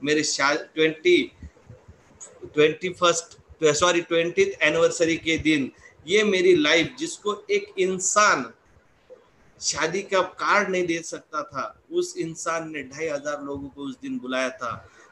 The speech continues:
ये ताकत ये माय लाइफस्टाइल ने दिया दोस्तों।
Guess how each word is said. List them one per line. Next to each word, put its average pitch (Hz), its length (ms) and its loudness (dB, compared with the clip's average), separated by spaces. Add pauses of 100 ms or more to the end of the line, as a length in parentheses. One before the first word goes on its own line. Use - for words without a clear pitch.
(120)
ये 175 140 4
ताकत 156 580 0
ये 147 120 0
माय 143 280 2
लाइफस्टाइल 135 400 -4
ने 127 100 -4
दिया 123 200 -4
दोस्तों। 120 520 -8